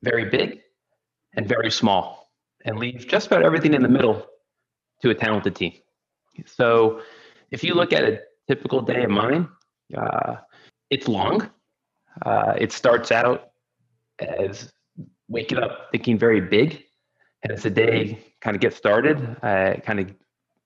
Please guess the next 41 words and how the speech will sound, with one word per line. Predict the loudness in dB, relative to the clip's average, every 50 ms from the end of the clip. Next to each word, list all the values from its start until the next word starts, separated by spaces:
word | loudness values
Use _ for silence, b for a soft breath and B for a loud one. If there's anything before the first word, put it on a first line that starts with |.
| -16 -4
jump | -2 -2 -2 0 -2
into | -4 -6 -2 -2 0
it. | 0 0 -2 -4
And | -4 -4 -2
I | -2 -2 0
would | 0 0 0 0
say | 0 2 4 4
that | 4 4 2
it | 0 -2 -4 -10 -8
really, | -2 2 4 4 6 6 4 2
as | 2 0 -2
the | -6 -10
president | -2 0 0 0 0 0 0
of | 2 0 0
the | 0
company, | -2 -4 -4 -2 -2 -2 -2 -2 -4
a | -6 -12 -8
company | -6 -6 -2 -2 -2
of | 0 2
our | 2 0 0
type, | 0 -2 -4 -4 -4 -10 _ _ b b b b b b b b b b _ -8
it | -8 -6 -6
requires | -8 -4 0 2 4 4 4 4 2 2 -2 -6 -10 -14 -20 -20 _ _ _
keeping | -4 -4 -2 0 0 2
us, | 2 0 0 -2 -8 -18 _ _ _ _ _ _ _ _ -8 -8
our | -8
team | -4 0 2 4 4 4 2
focused | 2 2 0 0 2 -2 -2 -2
on | -2 -2 -2
a |
big | -2 0 0 0 0 -2
picture | -4 -4 -2 -4 -4 -4 -6 -16 -10
and | -6 -4
moving, | -2 -2 -2 -2 -2 -4 -4 -2
you | -2 -4
know, | -4 -4
towards | 0 2 4 4 4 4 0 -4
these | -4 -6 -8 -4 -4
bigger | -2 -2 0 -2 -2
goals. | 0 0 0 0 -2 -4 -10 _ _ _ _ _ b b b b b b b b b b b b b b b b b b _ _ _ _ -12 -8
Uh, | -6 -6 -4 -4 -6 -6